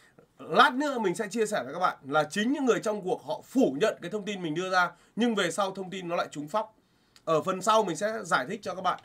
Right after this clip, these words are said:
là cái cách mình lấy tin, cách mình xử lý thông tin và cách mình truyền tải thông tin với các bạn như thế nào. Thì đó chính là những cái mình chia sẻ với mọi người để mọi người hiểu. Còn bạn Thọ Trần nói là Minh Hải bao biện thì tùy mọi người. Mình không có, sau khi mình đã giải thích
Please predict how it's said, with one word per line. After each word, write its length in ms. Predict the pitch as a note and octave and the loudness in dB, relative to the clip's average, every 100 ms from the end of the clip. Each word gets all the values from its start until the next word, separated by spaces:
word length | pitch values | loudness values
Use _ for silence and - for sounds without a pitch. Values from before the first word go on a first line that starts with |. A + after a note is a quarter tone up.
| _ _ - | _ _ -2
là 160 | D3 C#3+ | 0 0
cái 100 | D#3+ - | -2 2
cách 220 | D4+ D4+ | 2 2
mình 240 | E3 D#3 | -4 2
lấy 160 | D3+ F3 | 2 2
tin, 260 | A3 G#3 D#3+ - | -4 -4 -6 -2
cách 180 | C4 | -2
mình 160 | F#3+ D3+ | -2 -4
xử 160 | D3 C3 | -4 -6
lý 120 | D3 | -6
thông 160 | F3+ | -6
tin 180 | F3 F3 | -10 -10
và 100 | C3 | -10
cách 240 | - - - | -6 -6 -6
mình 140 | C#3 | -6
truyền 180 | C#3+ B2 | -6 -8
tải 160 | B2 | -8
thông 140 | A#2 D3 | -10 -10
tin 160 | D#3 | -10
với 100 | C#3 | -10
các 60 | D#3 | -8
bạn 220 | D#3+ - | -8 -8
như 80 | D3 | -8
thế 100 | C#3+ | -6
nào. 180 | C#3 B2 _ _ _ _ _ _ - | -8 -8 _ _ _ _ _ _ -4
Thì 80 | D3+ | 4
đó 220 | D#3 G#3 | 4 4
chính 160 | G#3 A#3 | 2 2
là 140 | G3+ | 2
những 160 | D#3+ G3+ | 2 0
cái 280 | D#3 D3+ G3 | 2 2 0
mình 240 | F3 D3+ | -2 -2
chia 200 | - A#3 | 2 2
sẻ 260 | A3 D3+ A#2+ | 4 0 -2
với 100 | C#3 | -4
mọi 180 | G3 E3+ | -2 0
người 260 | E3+ D3 - _ _ - | 2 2 -2 _ _ -10
để 120 | B2 | -4
mọi 140 | B2+ D3+ | -2 2
người 140 | D3+ | 4
hiểu. 240 | D#3 B2 - _ _ _ - | 4 2 -2 _ _ _ 2
Còn 200 | F3 F3+ | 2 4
bạn 140 | E3 | 2
Thọ 180 | F#3 D#3+ | 0 0
Trần 300 | F#3+ F#3+ E3+ | 2 2 2
nói 220 | E3 G3 | 4 6
là 120 | G#3+ | 4
Minh 140 | G3 G3 | 2 0
Hải 180 | D3 | 0
bao 140 | E3 F#3 | 0 -2
biện 160 | F#3+ C#3 | -2 -4
thì 100 | C#3+ | -4
tùy 100 | G#3 F#3+ D#3+ | 0 2 0
mọi 160 | - | 0
người. 180 | D#3+ C#3 - _ _ - - | 0 -2 -4 _ _ -12 -4
Mình 180 | D#3+ | -2
không 220 | D#3+ G#3 F#3 | -2 -2 2
có, 540 | D#3+ E3 F#3 G#3 G#3+ | 2 4 4 2 -2
sau 200 | - G#3+ | 0 0
khi 120 | G#3+ G#3 | 0 -2
mình 140 | D#3 | -2
đã 120 | E3 | 0
giải 180 | F#3+ C3+ | 0 0
thích 140 | A3 | -4